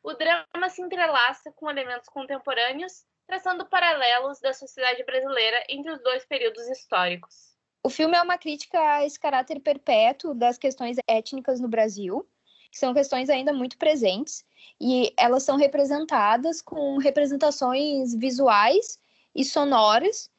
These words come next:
Speaker 2: durante o filme de uma forma, ah, que começa bem, bem suave, com a, com um leve estranhamento, assim, das pessoas, com som de skate, de helicóptero,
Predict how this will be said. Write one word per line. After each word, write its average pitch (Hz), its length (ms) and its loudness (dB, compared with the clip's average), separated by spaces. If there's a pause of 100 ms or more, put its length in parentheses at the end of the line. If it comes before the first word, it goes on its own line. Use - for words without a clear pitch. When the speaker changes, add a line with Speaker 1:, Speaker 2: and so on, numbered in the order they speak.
(140)
Speaker 2:
durante 262 380 0
o - 20 -10
filme 277 300 -2
de 294 80 -2
uma 277 160 0
forma, 262 400 2 (1080)
ah, 240 320 -4
que 277 140 -4
começa 262 720 2
bem, 277 680 -2 (520)
bem 254 220 4
suave, 277 800 2 (240)
com 277 140 -2
a, 247 140 0
com 269 200 -6
um 247 280 -4
leve 247 260 4
estranhamento, 285 880 -2
assim, 240 260 -4
das 240 160 2
pessoas, 240 540 2
com 240 120 -4
som 220 220 -4
de 202 120 -8
skate, 220 760 2
de 214 100 2
helicóptero, 220 1000 2